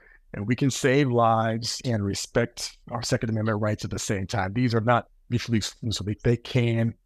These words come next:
go, uh, together. And the perspective I bring is as a trauma surgeon who has seen, uh, too much needless death and suffering due to gun violence, seen too many families torn apart by gun violence.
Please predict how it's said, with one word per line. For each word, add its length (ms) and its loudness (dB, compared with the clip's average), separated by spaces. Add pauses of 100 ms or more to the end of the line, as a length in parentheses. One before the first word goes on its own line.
(100)
go, 440 0 (380)
uh, 200 -6
together. 560 -4 (540)
And 140 2
the 60 0
perspective 460 2
I 100 8
bring 280 0
is 360 -6
as 140 -2
a 40 -6
trauma 360 2
surgeon 380 0
who 220 -2
has 260 -4 (140)
seen, 680 0 (400)
uh, 240 0 (100)
too 140 0
much 220 4
needless 440 0
death 420 -2
and 140 -6
suffering 680 -2
due 120 0
to 100 0
gun 240 2
violence, 500 -4 (540)
seen 200 2
too 100 2
many 140 2
families 480 0
torn 300 0
apart 500 -2
by 160 4
gun 260 -2
violence. 460 -4